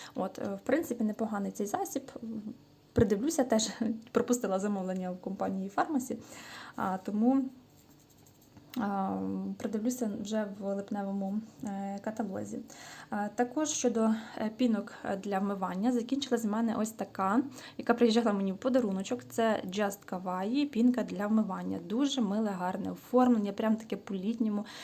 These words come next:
Я коли побачила ці пляшечки, була, а, не бачила взагалі їх в нас в продажі. А, не знаю, де їх замовляли. Сто п'ятдесят мілілітрів об'єм. А, в принципі, зручне таке, е, пакування. Я,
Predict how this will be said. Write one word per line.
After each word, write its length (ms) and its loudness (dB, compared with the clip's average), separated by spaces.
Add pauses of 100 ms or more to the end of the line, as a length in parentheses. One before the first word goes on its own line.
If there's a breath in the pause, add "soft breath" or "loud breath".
(160 loud breath)
Я 60 -4
коли 180 2
побачила 420 0
ці 120 -8
пляшечки, 500 -4
була, 240 -2
а, 340 -2 (520)
не 200 2
бачила 400 4
взагалі 360 -2
їх 280 -4
в 200 -4
нас 240 0
в 100 -4
продажі. 540 -2 (800 loud breath)
А, 440 2 (800)
не 220 -2
знаю, 420 2
де 240 2 (160)
їх 180 -4
замовляли. 640 0
Сто 200 -4
п'ятдесят 420 2 (220)
мілілітрів 640 4
об'єм. 340 0 (300)
А, 260 -2
в 120 -8
принципі, 400 0
зручне 460 4 (1160)
таке, 420 4
е, 40 4
пакування. 800 4
Я, 320 2